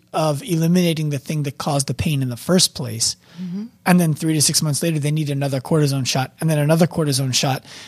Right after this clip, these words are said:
Speaker 1: and eventually it ends up being a surgical case, or they resign themselves to the box you were describing before.
Speaker 2: Right, in my case,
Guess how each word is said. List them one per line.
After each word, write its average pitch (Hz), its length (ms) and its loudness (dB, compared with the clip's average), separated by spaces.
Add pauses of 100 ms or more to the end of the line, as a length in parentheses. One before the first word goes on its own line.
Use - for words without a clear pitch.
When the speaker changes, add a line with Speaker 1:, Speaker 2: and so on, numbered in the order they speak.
Speaker 1:
and 165 200 2
eventually 151 480 0
it 139 80 0
ends 131 100 -2
up 127 80 -6
being 139 220 -4
a 131 40 -2
surgical 135 440 -2
case, 139 440 0
or 151 280 2
they 139 300 0
resign 143 400 2
themselves 139 360 -2
to 143 100 -4
the 127 80 -4
box 135 380 -4
you 131 80 -6
were 123 80 -4
describing 117 600 -2
before. - 460 -12
Speaker 2:
Right, 196 280 0
in 185 100 -6
my 156 160 -4
case, - 500 -2